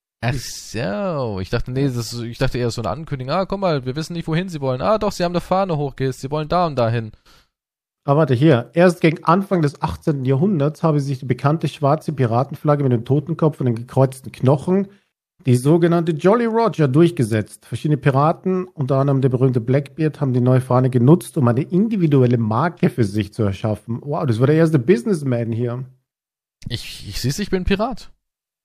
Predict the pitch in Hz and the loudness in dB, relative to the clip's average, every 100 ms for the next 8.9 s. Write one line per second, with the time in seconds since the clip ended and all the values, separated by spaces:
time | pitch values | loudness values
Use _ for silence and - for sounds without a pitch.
0 | _ _ _ _ _ 135 196 - 131 104 | _ _ _ _ _ -8 -6 -6 -6 -6
1 | - 95 95 - _ _ - 202 185 175 | -6 -6 -6 -10 _ _ -14 -10 -4 -4
2 | 185 190 - 165 160 160 - - _ _ | -4 -6 -4 -2 -2 -2 -6 -20 _ _
3 | _ _ _ _ _ _ _ _ _ _ | _ _ _ _ _ _ _ _ _ _
4 | _ _ _ _ _ _ _ _ _ _ | _ _ _ _ _ _ _ _ _ _
5 | _ 135 127 - - _ _ _ 117 117 | _ -12 -10 -12 -20 _ _ _ 0 0
6 | 123 151 123 135 123 110 135 170 180 143 | 2 0 4 4 4 4 4 4 0 0
7 | 135 135 185 - - - 101 - 107 110 | 2 2 -2 -6 -12 -6 -6 -6 -8 -8
8 | 104 _ _ _ 135 - 165 160 | -10 _ _ _ -20 -14 -10 -8